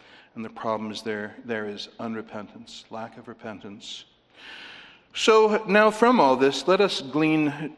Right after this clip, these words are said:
twin timely truths. We've looked at a, we've looked at a trio of tragic terrains. Now let's glean twin timely truths. And these kind of, um, act as bookends to each other.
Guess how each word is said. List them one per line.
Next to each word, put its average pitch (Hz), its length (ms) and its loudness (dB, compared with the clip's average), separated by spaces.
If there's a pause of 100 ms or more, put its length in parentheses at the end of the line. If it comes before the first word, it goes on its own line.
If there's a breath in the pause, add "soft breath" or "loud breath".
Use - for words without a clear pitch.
twin 165 560 -4 (500 loud breath)
timely 135 500 -2
truths. 104 760 -12 (1120 loud breath)
We've 120 140 -10
looked 135 200 -2
at 127 80 -2
a, 120 140 0 (1160 soft breath)
we've 113 140 -10
looked 135 160 -4 (320)
at 120 120 2
a 110 60 -6
trio 160 520 2
of 113 140 -2
tragic 139 600 -2
terrains. 139 720 -4
Now 131 180 -4
let's 127 240 -6
glean 123 680 -6
twin 139 520 -6
timely 120 480 -8
truths. 104 640 -14 (380 loud breath)
And 135 120 -2
these 156 160 0
kind 190 280 0
of, 139 260 -4
um, 127 360 0 (460 loud breath)
act 151 240 -2
as 131 100 -4
bookends 117 720 -2
to 120 160 -10
each 110 200 -6
other. 92 320 -4